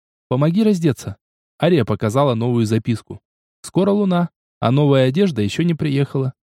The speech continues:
Не хочу порвать". Я кивнул. Смущают такие моменты.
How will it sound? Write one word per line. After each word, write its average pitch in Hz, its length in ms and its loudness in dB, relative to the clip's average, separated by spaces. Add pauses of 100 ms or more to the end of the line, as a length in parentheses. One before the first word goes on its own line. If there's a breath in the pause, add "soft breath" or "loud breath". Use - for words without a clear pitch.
(100)
Не 170 100 0
хочу 214 280 -2
порвать". 180 400 -2 (440)
Я 214 220 0
кивнул. 170 420 -2 (380)
Смущают 165 500 0
такие 120 320 0
моменты. 113 520 -2